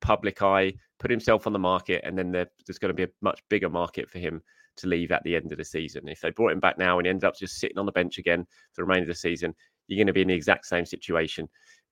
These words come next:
come the summer that you were, uh, twelve months earlier. So I think it makes sense for him to go out there, uh, to stay out there, and, um, that he's clearly enjoying his football. Yes, he did suffer another injury, which ruled him out for quite a long period of time, which is a shame because he started well with Sociedad, but he is back now.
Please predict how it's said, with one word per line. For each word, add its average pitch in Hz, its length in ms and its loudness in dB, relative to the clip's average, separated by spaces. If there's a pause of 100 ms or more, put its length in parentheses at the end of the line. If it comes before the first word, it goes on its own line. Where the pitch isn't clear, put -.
come 90 200 -4
the 82 80 -4
summer 82 240 0
that 76 140 -2
you 82 160 -2
were, 85 260 2 (100)
uh, 76 160 -2
twelve 87 300 0
months 87 220 -2
earlier. 67 280 0
So - 260 0
I 98 60 0
think 123 220 0
it - 60 0
makes 113 260 4
sense - 420 4
for - 140 -2
him 127 320 2 (220)
to 127 100 -4
go 120 160 8
out 113 140 8
there, 117 280 4 (460)
uh, 98 260 4
to - 100 -10
stay 113 280 4
out 107 160 4
there, 104 260 2 (360)
and, 92 260 -2
um, 95 260 2
that 95 140 -2
he's 101 100 -10
clearly 110 320 4
enjoying 90 240 2
his 82 140 -8
football. 98 320 -2
Yes, 104 220 0
he 98 100 -4
did - 180 -2 (140)
suffer - 380 -6
another 92 260 2
injury, 92 320 0
which - 180 -6
ruled 92 140 0
him 92 60 -2
out 87 140 0
for 85 60 -12
quite 82 220 -4
a 80 40 -2
long 85 140 -4
period 87 220 0
of - 60 -8
time, 104 200 2
which - 180 -12
is 71 60 -10
a 73 60 -10
shame 98 300 2
because - 180 -14
he 80 40 -12
started - 360 -8
well 95 200 2
with 85 120 -10
Sociedad, 87 500 -6
but - 80 -8
he 101 80 -2
is 107 80 -2
back - 300 0
now. 80 200 -2